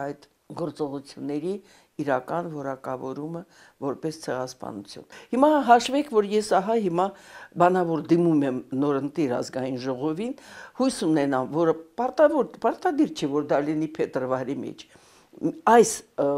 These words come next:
գարնանային նստաշրջանի ժամանակ անպայման տեղի ունենան լսումներ, որոնք, ը, նվիրված կլինեն ոչ միայն, ը, Սումգայիթի, այլ ութսունութից մինչև իննսուններկուսը ներառյալ, մինչև Մարաղան,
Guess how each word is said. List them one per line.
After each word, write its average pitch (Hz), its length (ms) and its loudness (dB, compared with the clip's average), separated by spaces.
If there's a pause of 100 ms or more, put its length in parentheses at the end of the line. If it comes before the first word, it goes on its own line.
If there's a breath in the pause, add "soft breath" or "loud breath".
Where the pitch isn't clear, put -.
(120)
գարնանային 175 680 2 (360 soft breath)
նստաշրջանի 151 920 0
ժամանակ 139 640 -6 (400 loud breath)
անպայման 202 640 0 (140)
տեղի 170 240 2
ունենան 139 520 -2 (200)
լսումներ, 147 520 -2 (440 loud breath)
որոնք, 233 380 2
ը, 190 300 0 (200)
նվիրված 190 500 2
կլինեն 185 340 0 (440 loud breath)
ոչ 330 160 2 (160)
միայն, 151 400 0
ը, - 500 -2
Սումգայիթի, 156 760 2 (460 soft breath)
այլ 208 200 6 (280)
ութսունութից 233 960 -2
մինչև 185 340 0
իննսուններկուսը 208 880 -2
ներառյալ, 165 600 2
մինչև 143 340 -6
Մարաղան, 156 640 -2